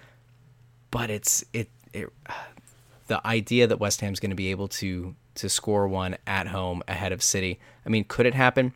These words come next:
Sure. Um, I guess that kinda leads into the second bet that I have here that I think could be worth it. If you, for some reason, do think that West Ham is gonna be able to score first, and I,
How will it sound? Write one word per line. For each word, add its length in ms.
Sure. 500
Um, 360
I 80
guess 160
that 100
kinda 220
leads 300
into 300
the 120
second 400
bet 200
that 100
I 60
have 280
here 280
that 120
I 80
think 460
could 200
be 120
worth 280
it. 160
If 320
you, 260
for 140
some 220
reason, 240
do 200
think 180
that 100
West 260
Ham 140
is 80
gonna 160
be 120
able 120
to 80
score 260
first, 380
and 100
I, 200